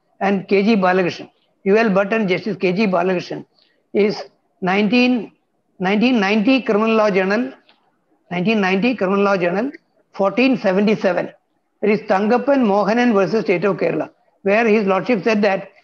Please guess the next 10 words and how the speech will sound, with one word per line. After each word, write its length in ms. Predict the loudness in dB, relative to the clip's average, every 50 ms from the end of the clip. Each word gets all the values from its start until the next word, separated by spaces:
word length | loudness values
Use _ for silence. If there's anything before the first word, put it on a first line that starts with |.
| _ _ _ _ -12 -4 -2
um, 540 | 0 0 0 -2 -4 -6 -8 -10 -10 -6 -2
overworked 680 | 0 2 2 2 2 2 2 2 2 2 0 0 0
session 300 | 0 0 0 0 0 0
judges 400 | 2 2 2 0 0 -2 -2 -4
need 220 | -4 -2 -2 -2 0
not 220 | -2 -2 -2 -2
write 340 | 0 0 0 -2 -2 -2 -2
the 80 | -2 -2
entire 420 | -2 -2 -2 0 0 0 0 -2
statement. 480 | -4 -4 -4 -4 -4 -4 -8 -10 -10